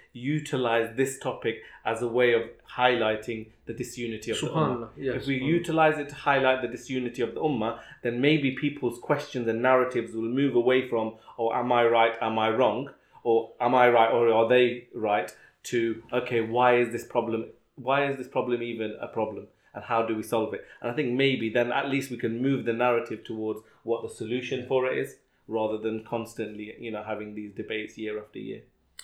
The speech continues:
Speaker 2: Okay, Jazakallah for listening. Uh, if you're listening via podcast or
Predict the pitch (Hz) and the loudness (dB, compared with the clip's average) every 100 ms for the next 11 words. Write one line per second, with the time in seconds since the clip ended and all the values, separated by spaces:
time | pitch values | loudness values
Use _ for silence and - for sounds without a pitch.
0 | - _ _ _ 160 151 156 135 170 170 | -20 _ _ _ -4 0 0 2 2 4
1 | 175 170 - 165 160 160 160 - 143 - | 2 2 0 -4 -2 0 -2 -2 -10 -16
2 | _ _ - 139 160 - 156 160 160 _ | _ _ -6 -2 -2 -2 -2 -4 -8 _
3 | - 131 127 131 - - 131 131 135 131 | -12 -6 -4 -4 -6 -8 -8 -8 -6 -2
4 | 123 - 143 143 143 - 143 131 123 120 | -2 -2 -6 -4 -4 -4 -6 -4 -4 -8